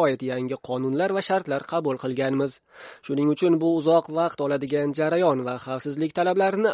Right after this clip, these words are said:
aylanib o'ta olmaymiz. Ammo men bugun e'lon qilayotgan qaror orzu va imkoniyatlar o'lkasi bo'lgan Amerikaning eng yaxshi qadriyatini namoyon qiladi. Gumanitar yordam uchun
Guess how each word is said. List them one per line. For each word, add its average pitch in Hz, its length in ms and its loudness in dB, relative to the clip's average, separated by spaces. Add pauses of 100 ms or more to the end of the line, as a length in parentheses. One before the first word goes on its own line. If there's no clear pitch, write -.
aylanib 156 460 2
o'ta 143 180 0 (160)
olmaymiz. 131 520 0 (360)
Ammo 165 280 6 (100)
men 160 200 6
bugun 151 300 4
e'lon 143 300 4
qilayotgan 143 640 0
qaror 160 340 2 (200)
orzu 139 300 -2
va 156 60 2 (100)
imkoniyatlar 170 640 2
o'lkasi 135 420 -4
bo'lgan 156 300 2 (160)
Amerikaning 202 560 2 (180)
eng 208 100 0 (100)
yaxshi 165 280 -6
qadriyatini 147 520 0 (100)
namoyon 156 500 4
qiladi. 135 320 0 (560)
Gumanitar 196 440 4 (100)
yordam 196 340 2
uchun 196 180 4